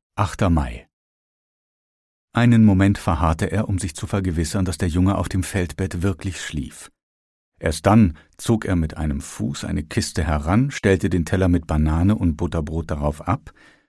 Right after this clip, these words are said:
und lockerte den Deckel der Thermoskanne, damit der Junge ihn aufbekam, wenn er hungrig und durstig erwachen würde.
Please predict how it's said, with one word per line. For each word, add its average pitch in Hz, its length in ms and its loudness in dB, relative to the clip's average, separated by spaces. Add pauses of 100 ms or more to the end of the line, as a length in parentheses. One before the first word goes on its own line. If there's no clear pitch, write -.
(240)
und 131 200 4
lockerte 113 420 2
den 117 160 2
Deckel 110 220 0
der 104 160 2
Thermoskanne, 73 800 0 (440)
damit 73 220 -4
der 76 100 0
Junge 80 240 2
ihn 73 120 -2
aufbekam, 78 680 -4
wenn 67 100 -6
er 64 140 -6
hungrig 78 460 -2
und - 200 -8
durstig 78 460 -6
erwachen 82 420 -6
würde. 73 380 -16